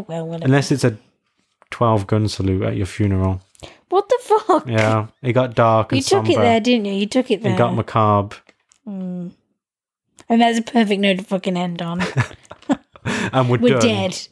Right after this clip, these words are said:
Speaker 1: We just shoot ourselves. What have you done?
Speaker 2: Suicide pact.
Speaker 1: <laughs>
Speaker 2: What if it's a suicide pact and I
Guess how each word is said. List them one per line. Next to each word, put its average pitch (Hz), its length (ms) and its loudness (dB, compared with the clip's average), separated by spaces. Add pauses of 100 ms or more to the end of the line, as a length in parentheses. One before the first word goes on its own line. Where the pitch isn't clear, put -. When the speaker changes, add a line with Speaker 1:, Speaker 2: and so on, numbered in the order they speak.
(180)
Speaker 1:
We 240 80 2
just 240 180 0
shoot 220 260 0
ourselves. 185 760 -6 (580)
What 320 160 4
have 480 180 4
you 480 280 2
done? 494 240 2
Speaker 2:
Suicide 147 580 2
pact. - 520 -6
Speaker 1:
<laughs> - 1300 -4
Speaker 2:
What 139 120 0
if 151 80 4
it's 156 100 0
a 151 60 0
suicide 143 460 2
pact 131 260 -4
and 110 100 0
I 110 160 2